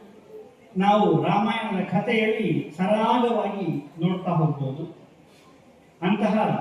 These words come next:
ನಿರೀಕ್ಷೆಯನ್ನು ಮಾಡಿದಂತಹ ಎರಡು ವ್ಯಕ್ತಿತ್ವಗಳ ಚಿತ್ರಣವನ್ನು ನಾವು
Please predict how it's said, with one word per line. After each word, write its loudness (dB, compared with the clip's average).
ನಿರೀಕ್ಷೆಯನ್ನು 0
ಮಾಡಿದಂತಹ -4
ಎರಡು 2
ವ್ಯಕ್ತಿತ್ವಗಳ -4
ಚಿತ್ರಣವನ್ನು 0
ನಾವು -6